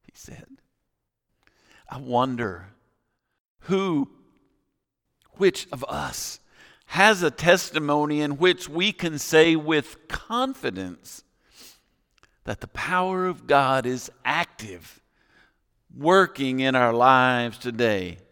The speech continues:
Not, well, it used to be one time, a long time ago.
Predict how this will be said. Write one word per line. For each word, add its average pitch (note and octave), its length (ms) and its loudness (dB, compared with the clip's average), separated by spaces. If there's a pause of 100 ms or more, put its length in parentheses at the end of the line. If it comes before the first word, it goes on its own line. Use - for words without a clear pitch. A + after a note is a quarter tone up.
Not, D#3 420 4 (500)
well, C3+ 140 2
it A#2+ 80 0
used C3+ 300 -2
to D3+ 60 -4
be A#2+ 260 -2
one B2 240 -2
time, B2+ 400 -6
a - 20 -6
long G#2+ 300 -2
time G#2+ 240 -6
ago. F#2 420 -10